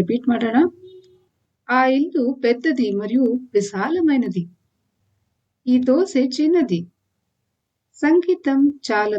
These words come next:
బిగ్గరగా వినిపిస్తుంది. ಶಾಂತ, ಅದನ್ನ ತೆಲುಗುವಲ್ಲಿ ನಿಶ್ಶಬ್ದము ಅಂತ ಹೇಳ್ತೀವಿ,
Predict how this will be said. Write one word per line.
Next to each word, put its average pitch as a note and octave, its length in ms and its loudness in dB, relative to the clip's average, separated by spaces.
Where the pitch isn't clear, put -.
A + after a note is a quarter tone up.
బిగ్గరగా C4 500 0
వినిపిస్తుంది. F#3+ 720 -2
ಶಾಂತ, D#4 440 0
ಅದನ್ನ G3+ 300 0
ತೆಲುಗುವಲ್ಲಿ B3+ 480 2
ನಿಶ್ಶಬ್ದము G3 680 0
ಅಂತ F3+ 220 0
ಹೇಳ್ತೀವಿ, F3 380 -2